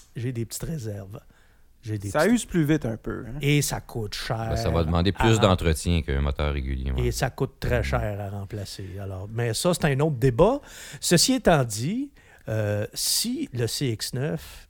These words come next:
Speaker 1: était une familiale, on lui reprocherait d'avoir une habitabilité inférieure à la
Speaker 3: Ben, moi, c'est un peu
Speaker 1: concurrence.
Speaker 3: ça, euh, où, où, Philippe, je, je t'interromps dans le sens où je, moi, je propose une, la co-, ben, juste, je vais donner ma conclusion, tu pourras donner la tienne, mais je voulais dire que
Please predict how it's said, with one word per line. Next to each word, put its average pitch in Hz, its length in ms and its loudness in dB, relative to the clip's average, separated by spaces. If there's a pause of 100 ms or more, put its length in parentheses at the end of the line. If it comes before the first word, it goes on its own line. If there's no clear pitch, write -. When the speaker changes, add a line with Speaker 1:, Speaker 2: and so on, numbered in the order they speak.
Speaker 1:
était 139 640 -4
une 113 120 -2
familiale, 113 920 -6 (480)
on 117 100 0
lui 127 180 4
reprocherait 175 920 6
d'avoir 120 380 0
une 117 140 0
habitabilité 110 1040 -4 (240)
inférieure 131 840 2 (320)
à 117 60 -2
la 110 80 -2
Speaker 3:
Ben, 104 140 6
moi, 156 140 6
c'est 123 160 2
un 120 80 8
peu 151 160 4
Speaker 1:
concurrence. - 60 0
Speaker 3:
ça, 165 180 4
euh, 87 180 -2 (120)
où, 87 180 -6
où, 92 160 -6
Philippe, 104 360 -2
je, 87 180 -2
je 78 120 -6
t'interromps 104 460 0
dans 110 60 2
le 92 60 2
sens 135 200 -2
où 95 80 -8
je, 90 60 -2
moi, 110 100 -2
je - 100 -12 (120)
propose 123 340 -2
une, 101 80 2
la 85 60 4
co-, - 120 -6
ben, 78 120 -2
juste, 95 260 -6
je 76 100 -4
vais 85 120 0
donner 101 180 0
ma 117 120 2
conclusion, 104 440 -4
tu - 80 -12
pourras - 160 -4
donner 87 220 0
la 82 140 -2
tienne, 123 220 -6
mais 95 120 0
je 76 40 -4
voulais 95 160 -2
dire 110 240 -6
que 85 240 -4